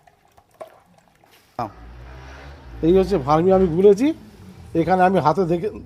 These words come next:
Speaker 2: হাতে দেখুন, কোনো বালি, বালি বা কাঠের ধুল কিছু পাবেন না,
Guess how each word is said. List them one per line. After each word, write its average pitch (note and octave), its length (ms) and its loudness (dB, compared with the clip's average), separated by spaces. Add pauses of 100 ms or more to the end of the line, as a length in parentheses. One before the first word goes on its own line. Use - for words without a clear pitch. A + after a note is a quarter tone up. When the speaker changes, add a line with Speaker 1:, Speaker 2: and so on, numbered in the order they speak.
Speaker 2:
হাতে D3+ 220 -4
দেখুন, G3 360 -4 (440)
কোনো F3+ 180 0
বালি, E3+ 340 2
বালি E3 380 0
বা F3+ 160 4
কাঠের F3 260 -2
ধুল F3+ 280 -8
কিছু F3 280 -10
পাবেন D#3+ 260 -2
না, A2 160 -12